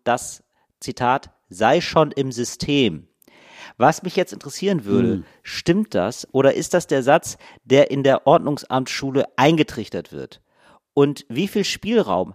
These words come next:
Speaker 1: hat das Ordnungsamt generell? Oder liegt die Antwort da auf der Hand? Null, weil wenn man auf Toleranz bedacht wäre, würde man ja da nicht arbeiten wollen und so weiter und so fort. Du hast doch bestimmt Lust, das mal mit Moritz zu erörtern und dann hunderte Bezugnahmenachrichten zu bekommen. Liebe Grüße,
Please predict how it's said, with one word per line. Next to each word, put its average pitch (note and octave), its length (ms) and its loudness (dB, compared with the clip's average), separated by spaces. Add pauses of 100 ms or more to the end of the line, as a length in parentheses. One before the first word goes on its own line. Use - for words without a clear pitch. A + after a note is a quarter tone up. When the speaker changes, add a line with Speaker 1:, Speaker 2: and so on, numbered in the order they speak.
Speaker 1:
hat - 240 -4
das C#3+ 160 -8
Ordnungsamt G2 680 -14
generell? A#2+ 500 -4 (300)
Oder D3+ 240 4
liegt F3 220 -4
die - 120 -4
Antwort D3 500 -2 (140)
da C3 140 4
auf A#2+ 140 0
der A#2+ 180 -6
Hand? C#3+ 380 0 (300)
Null, D#3 520 6 (260)
weil A#2+ 260 0
wenn B2 120 -4
man B2 100 -4
auf A#2 180 -4
Toleranz C3 380 -2
bedacht C3+ 340 -2
wäre, C3 260 -2
würde B2+ 240 -4
man A#2+ 140 -6
ja A#2+ 120 -4
da A2+ 120 -6
nicht A2 160 -10
arbeiten C#3 440 4
wollen B2+ 180 0
und A2 120 -10
so G#2 100 -12
weiter G2+ 140 -6
und E2+ 40 -16
so - 60 -20
fort. D#3+ 220 0 (480)
Du D#3 120 0
hast G3 220 4
doch F3+ 100 2
bestimmt G#3+ 440 -6
Lust, D#3 320 0
das A2 140 -12
mal F#2+ 140 -10
mit F2 160 -12
Moritz B2+ 300 -6
zu G2 60 -8
erörtern F#3 640 2
und B2+ 180 -8
dann A#2 160 0
hunderte F3 360 -2
Bezugnahmenachrichten G#2 1000 -2
zu A#2 140 -6
bekommen. G#2+ 340 0
Liebe F#3+ 320 4
Grüße, C#3+ 500 -2